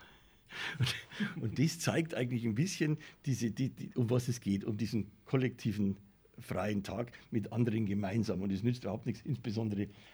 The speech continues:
äh, in Schichtbetrieben, äh, wenn dann auch, äh, das Wochenende sich ja sozusagen konzentriert auf gemeinsame Zeit mit der Familie. Äh, wenn man dann dieses auch noch auflöst, dann sehen sich ja Leute, die in Schicht arbeiten, äh, F-,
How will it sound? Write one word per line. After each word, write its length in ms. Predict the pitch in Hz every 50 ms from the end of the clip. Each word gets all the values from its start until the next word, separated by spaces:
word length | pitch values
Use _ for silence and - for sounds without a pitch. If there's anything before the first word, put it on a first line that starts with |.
| - - -
äh, 180 | 104 98 98 - -
in 100 | 104 -
Schichtbetrieben, 760 | - 170 165 - - - 98 80 82 85 90 82 80 - - - - - - - - - -
äh, 240 | 90 101 98 95 95 98 95
wenn 200 | 98 113 113 110
dann 220 | 104 101 101 104 -
auch, 400 | - 110 107 110 110 107 - -
äh, 200 | 90 92 92 90 - - 101
das 180 | 98 104 87 101
Wochenende 440 | 117 - - 127 117 110 104 107
sich 200 | 101 104 117 104
ja 120 | 113 113 104 98
sozusagen 300 | - 120 107 110 107 98
konzentriert 680 | - 127 110 - 113 98 - 123 127 156 165 117 104 - - - - - - - -
auf 280 | - 113 107 - - -
gemeinsame 560 | - 113 113 110 123 139 123 131 104 101 101
Zeit 260 | - - 120 123 117
mit 140 | 117 107 107
der 80 | 110 -
Familie. 540 | 117 101 104 143 170 143 110 87 64 - - - - - - - - - -
Äh, 180 | - 95 101 98
wenn 160 | 92 104 113 107
man 160 | 104 101 101
dann 220 | 101 107 127 117
dieses 300 | 104 127 147 120 113 107
auch 160 | 120 143 156 143
noch 120 | 120 -
auflöst, 420 | - 101 101 104 98 107 104 -
dann 100 | 104 101
sehen 200 | 98 110 113 117
sich 120 | 104 104 98
ja 80 | 95
Leute, 320 | 90 92 107 120 117 117 101
die 120 | 104 107
in 80 | 98 -
Schicht 260 | - 139 127 - -
arbeiten, 440 | 120 120 117 110 107 110 107 101 -
äh, 40 | -
F-, 680 | - - - - - - - - - - - - -